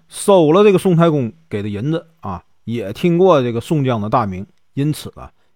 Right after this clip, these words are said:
一路上啊，对这个宋江啊，十分的关照。快到这个梁山坡的时候，哎，宋江对这两个官差说：“哎呀，不瞒二位啊，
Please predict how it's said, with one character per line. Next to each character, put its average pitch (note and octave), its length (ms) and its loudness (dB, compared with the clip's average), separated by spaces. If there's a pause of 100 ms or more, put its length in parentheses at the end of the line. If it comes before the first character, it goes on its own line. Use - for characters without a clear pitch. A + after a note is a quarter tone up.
一 A#2+ 180 -2
路 F#3+ 160 2
上 A2+ 220 -2
啊， - 160 -20 (140)
对 C3 180 0
这 A#2 60 -2
个 A2+ 60 -4
宋 C3 200 -4
江 F#2 240 -6
啊， - 160 -20 (240)
十 - 380 -8
分 B2+ 160 -4
的 A#2 80 -6
关 A2 200 -6
照。 B2+ 220 -8 (1300)
快 A3 440 4
到 F#3+ 280 6
这 F3+ 120 2
个 D#3+ 120 2
梁 F3+ 240 2
山 G#3+ 180 4
坡 E3 260 2
的 C#3 140 0
时 C3 160 -4
候， F#2+ 180 -12 (200)
哎， F#2 260 -10
宋 C#3+ 300 -4
江 A2+ 180 -4
对 B2+ 140 -4
这 B2 80 -2
两 A2+ 160 -8
个 G2+ 40 -12
官 A#2 160 -6
差 A2 200 -8
说 F2+ 260 -14
：“哎 G2 60 -10
呀， F2+ 160 -14 (100)
不 D3 160 -2
瞒 G#2+ 160 -4
二 C#3+ 240 -2
位 C#3 180 4
啊， F2 120 -14